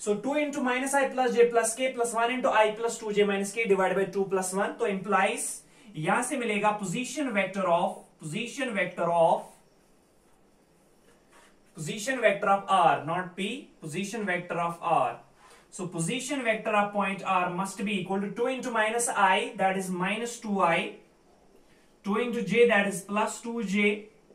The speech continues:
plus two K। हाँ जिगरा, वन से मल्टीपल कर दो तो प्लस I,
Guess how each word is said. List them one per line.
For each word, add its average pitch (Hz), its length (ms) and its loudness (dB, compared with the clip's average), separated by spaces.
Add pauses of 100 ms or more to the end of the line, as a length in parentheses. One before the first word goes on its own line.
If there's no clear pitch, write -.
(560)
plus 202 400 0
two 214 220 -8
K। 202 440 -2 (1040)
हाँ 170 140 -2
जिगरा, 202 260 4
वन 208 160 2
से 226 160 -2
मल्टीपल 226 420 2
कर 220 120 0
दो 220 140 0
तो 220 100 0
प्लस 196 440 -2
I, 180 220 4